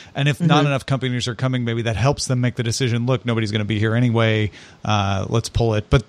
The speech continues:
Speaker 1: for small businesses that have spent a lot of money preparing for this and, and maybe future success hinges on it, that,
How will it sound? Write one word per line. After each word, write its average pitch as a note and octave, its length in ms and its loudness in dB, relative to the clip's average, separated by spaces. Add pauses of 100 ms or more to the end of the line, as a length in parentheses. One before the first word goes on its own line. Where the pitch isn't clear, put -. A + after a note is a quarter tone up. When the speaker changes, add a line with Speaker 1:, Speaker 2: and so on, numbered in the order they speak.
Speaker 1:
for - 220 -4
small D#3 280 2
businesses D3 480 0
that B2+ 120 0
have A#2 80 -4
spent D3+ 240 0
a D#3 60 -4
lot C#3 160 2
of B2 40 0
money B2 200 0
preparing D#3 420 -2
for A#2+ 140 -6
this A2 220 0
and, A#2 240 -2
and A#2 140 0
maybe A#2+ 240 0
future B2+ 320 -2
success A2+ 440 -2
hinges C#3 340 2
on G2+ 160 -2
it, A2 100 -8
that, B2 200 -2